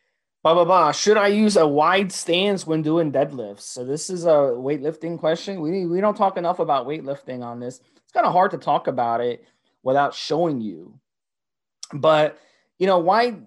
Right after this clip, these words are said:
wide stance deadlifting does give you a little bit of an advantage, um, because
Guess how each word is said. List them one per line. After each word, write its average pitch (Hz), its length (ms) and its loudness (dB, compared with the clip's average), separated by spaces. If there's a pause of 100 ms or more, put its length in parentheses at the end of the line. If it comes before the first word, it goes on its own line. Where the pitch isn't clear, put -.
wide 202 340 -4
stance 220 460 -6
deadlifting 160 920 -2 (760)
does 185 260 2
give 196 200 -2
you 196 320 -2
a - 20 -2
little 170 280 0
bit 180 120 -2
of 165 100 -4
an 156 100 -8
advantage, 127 960 -8
um, 117 600 -8
because 143 600 -2